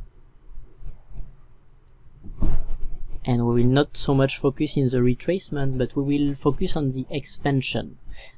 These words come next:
The expansion are the levels that are above our, our retracement. Retracements mean inside. It means this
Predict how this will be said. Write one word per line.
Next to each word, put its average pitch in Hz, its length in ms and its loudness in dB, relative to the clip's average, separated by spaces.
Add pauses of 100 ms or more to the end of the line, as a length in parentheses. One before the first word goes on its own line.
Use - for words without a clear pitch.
The 131 200 0
expansion 147 800 0 (220)
are 170 340 4
the 147 140 2
levels 147 460 4
that 131 180 2
are 123 260 2
above 139 640 2 (340)
our, 123 560 2 (680)
our 127 320 2
retracement. 123 600 -2
Retracements 151 760 0
mean 120 300 2
inside. 139 640 -2 (180)
It 123 140 -2
means 123 340 2 (500)
this - 580 -2